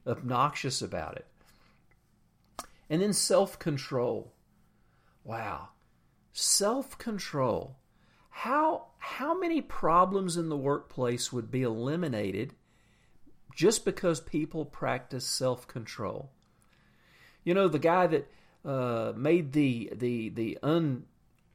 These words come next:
unwholesome comments or the improper comments towards a female employee and then got fired for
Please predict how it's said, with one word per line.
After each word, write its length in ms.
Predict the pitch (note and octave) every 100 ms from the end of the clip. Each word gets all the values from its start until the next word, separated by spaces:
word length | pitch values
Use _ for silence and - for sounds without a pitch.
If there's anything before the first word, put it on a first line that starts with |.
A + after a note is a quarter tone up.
| - -
unwholesome 840 | C#3+ D#3+ C#3 F3 E3 - D#3 C3+ B2+
comments 640 | - D#3+ D3+ A#2 G2 -
or 100 | A#2
the 320 | A2 A#2 G#2 - _ -
improper 560 | D#3 D3+ - D3+ D3 C3
comments 640 | - D#3+ D#3 D3 B2 -
towards 340 | - D3+ C3 C3
a 80 |
female 480 | B2 D#3 D3 C#3 B2+
employee 640 | B2+ - C3 B2 B2+ C3
and 120 | G#2 A2
then 120 | A#2+
got 200 | A#2+ A#2
fired 480 | - A#2 C3 A#2 G#2+
for 400 | A#2 A2+ A2